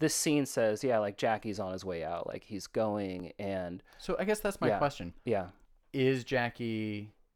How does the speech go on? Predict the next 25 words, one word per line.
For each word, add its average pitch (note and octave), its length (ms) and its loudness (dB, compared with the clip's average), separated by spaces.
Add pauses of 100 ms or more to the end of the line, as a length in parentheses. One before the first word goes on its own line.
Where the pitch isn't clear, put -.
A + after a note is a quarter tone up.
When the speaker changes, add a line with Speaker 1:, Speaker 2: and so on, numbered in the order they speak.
(260)
Speaker 2:
did B2 140 -4
he A#2+ 100 -2
not A#2+ 340 0
go E3 180 4
out F3+ 360 2 (200)
at D#3 140 -6
the D#3 80 0
end D#3+ 160 2
of D#3 60 -2
this D#3+ 160 -4
episode? D#3 420 -2
Because B2+ 280 -2
we A2+ 100 -2
have B2+ 220 -2
that A2+ 180 0
scene A#2+ 220 -4
with G#2+ 160 -6
Junior G#2+ 580 -4
and G2 220 -6
Livia G#2+ 560 -2 (760)
where G#2 440 2
Junior G#2 920 -2 (240)
is G#2 120 -10
describing G2 920 -4 (720)
how F#2+ 720 -2